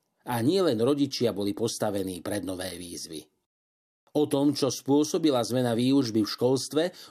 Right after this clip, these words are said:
hovorí v rozhovore dlhoročná riaditeľka cirkevnej školy z Prešova Júlia Šarišská. A do tretice prinášame svedectvo jednej rodiny o tom, čo im domáce vzdelávanie umožňuje a ako sa k nemu dopracovali.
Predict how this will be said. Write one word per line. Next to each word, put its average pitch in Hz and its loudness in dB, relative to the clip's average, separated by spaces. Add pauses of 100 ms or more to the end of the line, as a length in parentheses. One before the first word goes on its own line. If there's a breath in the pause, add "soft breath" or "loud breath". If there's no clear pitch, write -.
(140)
hovorí 190 4
v 135 2
rozhovore 156 2
dlhoročná 151 0
riaditeľka 131 0
cirkevnej 139 0
školy 117 0
z - -12
Prešova 127 -2 (160 soft breath)
Júlia 156 4
Šarišská. 127 -4 (640)
A 107 -2
do 135 2
tretice 139 0 (240 loud breath)
prinášame 202 0
svedectvo 170 0
jednej 143 2
rodiny 151 2
o - -10
tom, 180 2 (240 loud breath)
čo 220 2
im 180 0
domáce 180 0
vzdelávanie 139 0
umožňuje 135 0
a 170 -2
ako 196 -2
sa 165 -4
k 151 0
nemu 139 2
dopracovali. 98 -4